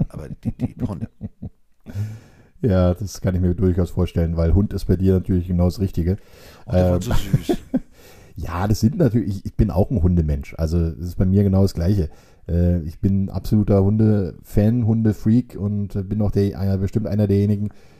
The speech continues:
Speaker 2: die Hunden immer den Katzen vorziehen würden, äh, weil Katzen sehe ich immer nur als, äh, ja, wir sind die Bediensteten von den Katzen. Äh, deswegen,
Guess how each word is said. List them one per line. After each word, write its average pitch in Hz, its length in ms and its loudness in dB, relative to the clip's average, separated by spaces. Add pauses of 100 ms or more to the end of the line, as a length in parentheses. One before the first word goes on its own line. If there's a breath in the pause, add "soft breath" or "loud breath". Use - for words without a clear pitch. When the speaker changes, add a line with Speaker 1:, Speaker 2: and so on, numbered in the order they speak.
(220 soft breath)
Speaker 2:
die 98 240 2
Hunden 107 360 0
immer 107 180 2
den 98 140 2
Katzen 107 280 -4
vorziehen 82 380 -4
würden, 87 320 -4
äh, 90 340 -2
weil 87 220 0
Katzen 110 480 -4
sehe 95 200 -4
ich 95 120 -8
immer 107 160 0
nur 101 300 2
als, 95 420 0
äh, 90 380 0 (100)
ja, 90 220 0
wir 95 100 0
sind 98 160 0
die 95 40 -2
Bediensteten 95 680 0
von 90 200 -2
den 85 120 -2
Katzen. 104 340 -6 (640 soft breath)
Äh, 87 360 0 (300)
deswegen, 90 400 -4